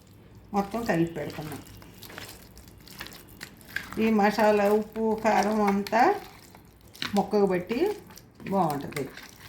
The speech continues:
చేపల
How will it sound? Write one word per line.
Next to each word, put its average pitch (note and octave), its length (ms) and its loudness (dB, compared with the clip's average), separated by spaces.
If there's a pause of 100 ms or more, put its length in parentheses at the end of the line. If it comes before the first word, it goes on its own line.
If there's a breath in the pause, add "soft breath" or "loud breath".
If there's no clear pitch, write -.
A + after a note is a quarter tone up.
(2750)
చేపల G3 320 0